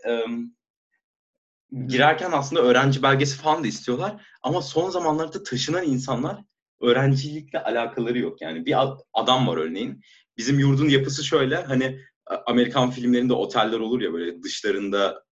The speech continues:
Speaker 1: koridor olur. Hani, e, dışarıdan bağlanırlar. Balkon
Speaker 2: Hı.
Speaker 1: gibi bir şeyden.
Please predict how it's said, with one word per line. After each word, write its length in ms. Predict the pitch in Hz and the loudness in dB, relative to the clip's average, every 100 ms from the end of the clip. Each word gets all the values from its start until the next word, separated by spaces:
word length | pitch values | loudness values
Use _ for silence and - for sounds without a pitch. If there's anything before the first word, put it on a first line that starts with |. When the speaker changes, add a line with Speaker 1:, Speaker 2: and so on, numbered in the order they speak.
| _ | _
Speaker 1:
koridor 380 | - 85 78 80 | -6 -4 -4 -4
olur. 280 | 73 76 - | -6 -10 -16
Hani, 160 | 80 78 | -14 -12
e, 720 | 78 _ _ _ _ _ - - - | -14 _ _ _ _ _ -16 -16 -8
dışarıdan 520 | 104 101 120 101 107 101 | -6 -2 -2 2 0 2
bağlanırlar. 720 | 85 80 80 76 76 - _ _ _ | 0 -2 -6 -8 -10 -12 _ _ _
Balkon 340 | 85 - 95 | -4 -4 -6
Speaker 2:
Hı. 140 | 87 82 127 | -8 -10 -12
Speaker 1:
gibi 60 | 87 | -12
bir 40 | 82 | -12
şeyden. 400 | - 85 85 | -8 -6 -6